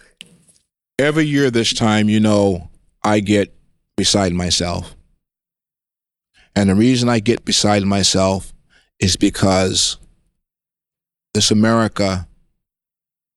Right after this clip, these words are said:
always starts Black History Month by commemorating and speaking about things that have happened since, uh, Plymouth Rock.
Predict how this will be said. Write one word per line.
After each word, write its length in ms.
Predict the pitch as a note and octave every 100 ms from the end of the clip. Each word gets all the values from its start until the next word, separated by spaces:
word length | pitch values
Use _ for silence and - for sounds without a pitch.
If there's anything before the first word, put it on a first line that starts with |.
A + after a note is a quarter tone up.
| _ _ -
always 440 | A#2 A2+ A#2 A#2 A2+
starts 420 | - G#2+ G#2 - - -
Black 280 | G#2+ G#2+ -
History 560 | G#2+ F#2+ - G2+ F#2+ F#2
Month 360 | F#2 F2 - - - _ _ _ _ _ _ _
by 640 | G2 F#2 F#2 F#2 F#2 F2 - D3+ D3+ _ _ _ _
commemorating 960 | - G#2 A2+ A#2 A#2 A2+ A2 A2+ A2 G2+ - - _
and 200 | A2+ G#2+
speaking 800 | G#2 - B2+ A#2 - A2 G#2+ G2+ - _ _ -
about 440 | G2+ F#2+ G#2 G2+ -
things 580 | - A#2 A2 A2 G#2+ -
that 120 | G2+
have 120 | F#2+
happened 580 | - A2 - G2+ G2 G2+ - - _ -
since, 720 | - A2+ G2+ G#2+ - - - -
uh, 460 | G#2+ G2+ F#2 F#2 F#2+ - _ _ _ _
Plymouth 280 | G#2+ G2+ -
Rock. 420 | G2 F2 D#2 -